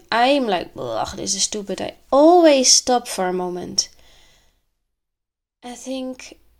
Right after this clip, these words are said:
and feel, like, why do I feel this? Like, "Oh, actually I'm a bit of jealous how many people commented," or, "Actually I'm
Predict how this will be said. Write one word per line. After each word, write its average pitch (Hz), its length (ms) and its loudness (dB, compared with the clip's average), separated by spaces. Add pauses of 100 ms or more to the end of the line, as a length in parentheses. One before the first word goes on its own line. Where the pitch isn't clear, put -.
and 190 220 -6
feel, 190 840 -4 (340)
like, 208 180 -12
why 269 420 -2
do 294 160 -2
I 269 120 -2
feel 262 320 -6
this? - 480 -4 (160)
Like, - 200 -14
"Oh, 262 200 -10
actually - 340 -10
I'm 233 140 -10
a 220 80 -12
bit 214 160 -12
of 208 160 -16
jealous 214 460 -4
how 196 120 -6
many 202 260 -6
people 196 280 -12
commented," 196 520 -12
or, 175 140 -14
"Actually 208 280 -8
I'm 208 220 -12